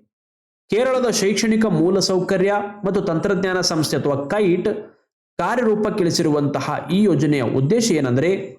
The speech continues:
ಶಾಲಾ ಬಾಲಕ ಬಾಲಕಿಯರನ್ನ ಡಿಜಿಟಲ್ ಸಾಕ್ಷರರನ್ನಾಗಿಸುವುದಾಗಿದೆ. ಯಾವುದರ ಉದ್ದೇಶ? ಕೈಟ್ನ ಉದ್ದೇಶ.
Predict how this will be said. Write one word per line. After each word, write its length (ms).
ಶಾಲಾ 420
ಬಾಲಕ 460
ಬಾಲಕಿಯರನ್ನ 840
ಡಿಜಿಟಲ್ 440
ಸಾಕ್ಷರರನ್ನಾಗಿಸುವುದಾಗಿದೆ. 1900
ಯಾವುದರ 320
ಉದ್ದೇಶ? 400
ಕೈಟ್ನ 560
ಉದ್ದೇಶ. 480